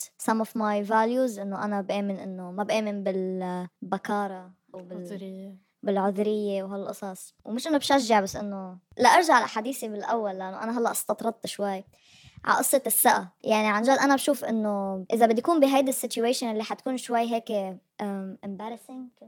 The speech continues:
Speaker 2: محرجة.
Speaker 1: إيه، يعني أول experience دايما بتكون محرجة شوي، فإنه هيدا الإحراج أنا ما في يكونه مع شخص ما بوثق فيه. هيدا الإحراج لازم يكون مع شخص أنا بقدر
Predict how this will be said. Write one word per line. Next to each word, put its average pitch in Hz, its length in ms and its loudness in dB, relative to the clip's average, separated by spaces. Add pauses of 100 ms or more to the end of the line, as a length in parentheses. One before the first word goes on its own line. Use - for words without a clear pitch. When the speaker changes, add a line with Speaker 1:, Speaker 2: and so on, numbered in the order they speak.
Speaker 2:
محرجة. 190 640 -14 (260)
Speaker 1:
إيه، 233 280 4
يعني 208 260 2
أول 294 220 8
experience 262 480 -2
دايما 262 160 2
بتكون 233 300 -4
محرجة 240 320 -6
شوي، 226 400 2
فإنه 214 600 -2
هيدا 294 140 8
الإحراج 262 540 6
أنا 240 140 0
ما 233 80 2
في 254 260 -2
يكونه 240 320 -4
مع 208 120 -2
شخص - 400 -6
ما 220 60 -2
بوثق 220 300 -2
فيه. 180 200 -8 (120)
هيدا 240 160 2
الإحراج 247 400 0
لازم 220 220 -2
يكون 247 320 -2
مع 220 80 -2
شخص 240 340 -6
أنا 220 160 -2
بقدر 202 680 -2